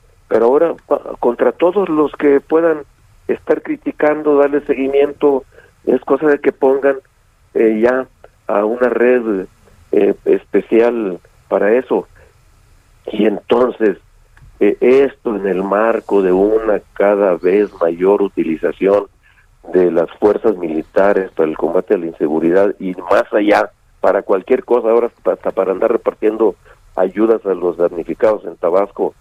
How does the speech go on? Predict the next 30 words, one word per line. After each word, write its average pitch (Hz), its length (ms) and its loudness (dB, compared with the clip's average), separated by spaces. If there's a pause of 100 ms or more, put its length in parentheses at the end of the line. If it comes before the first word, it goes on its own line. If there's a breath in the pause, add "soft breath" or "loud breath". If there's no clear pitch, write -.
(220)
y 90 100 -2
para 90 500 0 (340 loud breath)
distribuir 107 460 2
las 117 120 0
vacunas, 110 400 0
para 95 260 -2
todo 135 440 0 (580)
este 131 300 -6
proceso 123 480 -2
de 123 80 2
militarización 98 1000 -2 (760)
está 120 540 -2 (260)
inscrito 120 720 -2
en 92 180 0
un 117 240 0
sentido, 113 580 0
y 95 160 0
esta 104 280 0
ley 98 200 0
se 98 140 0
inscribe, 110 560 0 (280)
o 85 120 2
esta 98 220 -2
pretendida 90 600 0
ley 92 300 0
se 90 60 -2
inscribe 95 540 -2
en 82 140 0
eso, 151 300 0 (640 loud breath)
de 98 400 2